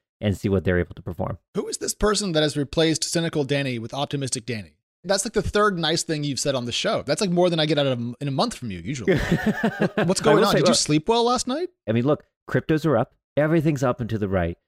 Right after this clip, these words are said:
Speaker 1: My mother called and her stock portfolio is up massive percentage points, and I don't have a stock portfolio because I'm an ethical journalist. So I was like, "Good for you, Mom." But I, I
Speaker 2: All right,
Speaker 1: will
Speaker 2: I'm
Speaker 1: say,
Speaker 2: gonna
Speaker 1: like, there's a
Speaker 2: rescue
Speaker 1: lot of
Speaker 2: this.
Speaker 1: positive news.
Speaker 2: I'm gonna rescue this rant
Speaker 1: <laughs>
Speaker 2: because that's gonna go on for seven minutes. I can see it coming.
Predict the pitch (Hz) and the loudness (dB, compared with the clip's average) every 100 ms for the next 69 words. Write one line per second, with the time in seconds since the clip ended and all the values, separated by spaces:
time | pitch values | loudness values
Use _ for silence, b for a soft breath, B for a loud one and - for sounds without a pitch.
0 | _ 139 143 160 170 - 156 139 107 120 | _ 0 2 2 2 2 4 4 4 2
1 | 131 - 147 - 143 - 135 127 123 120 | 0 2 0 0 -4 0 2 2 2 2
2 | 123 - 120 135 143 139 143 - 123 120 | 0 0 -4 -2 0 0 -2 -2 -2 -2
3 | 113 - 113 98 110 107 123 123 113 - | -2 0 0 0 0 0 2 2 0 2
4 | 113 - 104 107 101 101 98 104 104 104 | 0 0 -2 0 0 0 0 0 2 0
5 | 101 - 101 104 104 90 - - 104 104 | -2 -4 -2 0 2 0 0 0 2 2
6 | 110 104 110 110 - 127 127 139 143 120 | 2 2 2 2 2 -2 -2 0 0 2
7 | 95 95 120 - 175 160 147 165 196 196 | 0 0 -2 -2 0 2 4 4 6 6
8 | 214 156 156 139 147 139 135 - 135 110 | 6 6 4 4 4 4 4 2 2 0
9 | 98 - - - - 165 165 165 170 - | -4 -6 -8 -16 -4 0 4 4 4 2
10 | - 143 135 - 180 170 175 135 185 180 | 4 4 2 2 2 4 4 4 2 4
11 | 196 165 175 170 160 160 156 139 131 131 | 4 4 4 4 4 2 2 0 -2 -6
12 | 120 120 127 120 131 113 131 117 | -6 -6 -8 -6 -6 -4 -6 -6